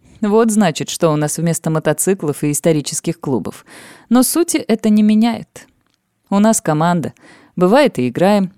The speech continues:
Для друзей, коллег, в небольших клубах. Не думали заняться музыкой профессионально? Вдруг бы вам понравилось больше, чем программировать?» «Нет уж, мне этого никогда не хотелось.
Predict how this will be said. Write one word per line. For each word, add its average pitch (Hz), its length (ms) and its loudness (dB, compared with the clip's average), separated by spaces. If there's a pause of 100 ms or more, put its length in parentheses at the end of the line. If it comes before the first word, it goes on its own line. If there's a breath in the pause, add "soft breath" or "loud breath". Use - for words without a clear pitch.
(120)
Для 185 240 2
друзей, 160 460 0
коллег, 151 640 -2
в 202 100 0
небольших 240 480 2
клубах. - 460 -6 (540 soft breath)
Не 151 140 0
думали 220 300 4
заняться 226 420 2
музыкой 160 380 2
профессионально? 185 800 -2 (160)
Вдруг 240 300 0
бы 165 100 4
вам 131 160 2
понравилось 151 500 2
больше, 233 340 -2
чем 135 200 -4
программировать?» 185 800 0 (420 soft breath)
«Нет 196 380 2
уж, - 240 -12 (180)
мне 226 300 6
этого 220 180 0
никогда 202 460 2
не 160 80 -2
хотелось. 147 600 -2